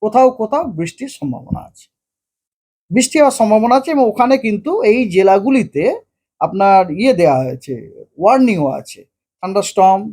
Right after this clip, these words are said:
রেন, ওখানে যা বৃষ্টি হবে, এগুলো সব থান্ডারস্টর্ম রিলেটেড হবে, একদম নিশ্চিন্ত। থান্ডারস্টর্ম রিলেটেড, থান্ডারস্টর্ম, রেন, আহ, lightning also, এবং গাস্টি উইন্ড, ঝোড়ো হাওয়াও সম্ভাবনা আছে। ঝোড়ো হাওয়া, আপনার গতি একত্রিশ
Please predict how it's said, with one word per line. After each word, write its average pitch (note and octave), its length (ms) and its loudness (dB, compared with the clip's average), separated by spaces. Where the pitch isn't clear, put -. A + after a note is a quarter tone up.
রেন, F#3 240 2
ওখানে E4 320 0
যা E4 160 2
বৃষ্টি C4+ 300 -4
হবে, E4 120 0
এগুলো D#4+ 160 -4
সব D#4+ 220 -2
থান্ডারস্টর্ম C4+ 440 0
রিলেটেড D#3 340 0
হবে, B2+ 180 -6
একদম F#3 200 -8
নিশ্চিন্ত। E3 380 -6
থান্ডারস্টর্ম G3 400 0
রিলেটেড, E3+ 300 -4
থান্ডারস্টর্ম, F#3 600 0
রেন, E3 280 0
আহ, D#3 320 4
lightning G3+ 480 2
also, F3 300 -2
এবং F3 220 2
গাস্টি F3 380 0
উইন্ড, G3+ 320 0
ঝোড়ো F3+ 260 2
হাওয়াও F3 320 4
সম্ভাবনা D#3+ 400 -4
আছে। D#3 220 -6
ঝোড়ো E3 220 4
হাওয়া, D#3 420 0
আপনার D3+ 220 -2
গতি D3+ 320 -6
একত্রিশ D#3+ 340 -10